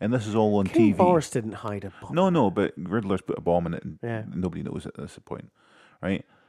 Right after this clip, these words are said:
Speaker 1: And this is a way to be on T V,
Speaker 2: Yeah.
Speaker 1: right? Was this kind of shit on T V in the sixties? 'Cause
Speaker 2: I
Speaker 1: this
Speaker 2: mean
Speaker 1: seems to happen a lot on Batman,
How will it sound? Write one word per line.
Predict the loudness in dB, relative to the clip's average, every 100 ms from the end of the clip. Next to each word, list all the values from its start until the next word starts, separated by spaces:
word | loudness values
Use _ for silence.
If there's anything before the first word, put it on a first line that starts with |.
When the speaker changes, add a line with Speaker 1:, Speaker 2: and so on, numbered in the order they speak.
| _ -8
Speaker 1:
And | -2
this | 0 0
is |
a | 0
way | 0
to |
be | 0
on | 0 0
T | -2 -4
V, | -2 -6 -8 -10 -10
Speaker 2:
Yeah. | -8 -8 _ _ _ -12
Speaker 1:
right? | -10 -12 _ _ _ _ _ _ _ _
Was | -6 -6
this | -8 -14
kind | -8 -6
of | -6
shit | -4 -4 -2
on | -4
T | -2 -4
V | 2 2
in | 2
the | 0
sixties? | -4 -4 -4 -4 -4 -20 _ _ -20 -18 -18 -18 -20 -20 -20 -18 -2
'Cause | 4 6
Speaker 2:
I |
Speaker 1:
this | 6
Speaker 2:
mean |
Speaker 1:
seems | 4 2
to | 0
happen | -4 -4 -2
a | -2
lot | 2 2 2
on | 0 -4
Batman, | -2 -2 -2 -6 -8 -14 -20